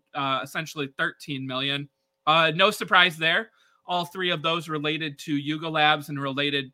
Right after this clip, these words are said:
to, uh, the sewer passes, which we'll dive into later on. Uh, and rounding out in fourth place, Azuki, ten point six million dollars. So, Alyssa, I mean,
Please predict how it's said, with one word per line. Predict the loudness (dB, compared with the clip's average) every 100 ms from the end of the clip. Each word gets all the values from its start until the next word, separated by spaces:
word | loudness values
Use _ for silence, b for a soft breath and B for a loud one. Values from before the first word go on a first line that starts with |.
| -10
to, | -4 -2 -2 -2 -4
uh, | -2 -4
the | -6
sewer | -10 -6 -4 -2
passes, | -2 -2 -4 -10 -12
which | -16 -10
we'll | -10
dive | -4 -2 -2 -2
into | -8 -8 -8 -6 -8 -8
later | -8 -4 -4 -4 -2
on. | 2 4 4 0 -6 _ _ _ _ _
Uh, | 4 6 6
and | 6 4
rounding | 6 6 2 2
out | 4 4 2
in | -6
fourth | -6 -4 -4 -4
place, | -4 -2 -2 -2
Azuki, | -2 -2 -2 -2 -2 -6 -12 -10
ten | -8 -8 -8
point | -8 -8 -10
six | -14 -14 -12
million | -8 -4 -4 -4 -4 0
dollars. | 2 4 2 0 -4
So, | -4
Alyssa, | -2 -4 0 2
I | 2
mean, | 0 -2